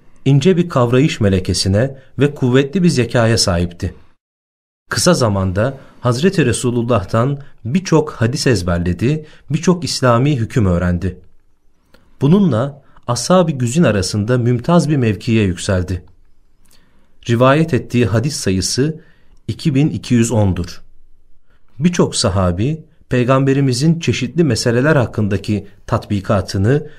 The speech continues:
ve İslami hükümleri ondan sorarak öğreniyorlardı. Resul-i Ekrem Efendimiz,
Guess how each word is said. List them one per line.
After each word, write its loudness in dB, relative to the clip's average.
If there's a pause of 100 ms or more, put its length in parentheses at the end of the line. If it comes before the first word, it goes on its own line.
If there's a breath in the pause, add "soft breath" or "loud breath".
(160 loud breath)
ve 0
İslami 2
hükümleri 0
ondan 2
sorarak -2
öğreniyorlardı. -2 (1600 soft breath)
Resul-i 2
Ekrem 2
Efendimiz, -2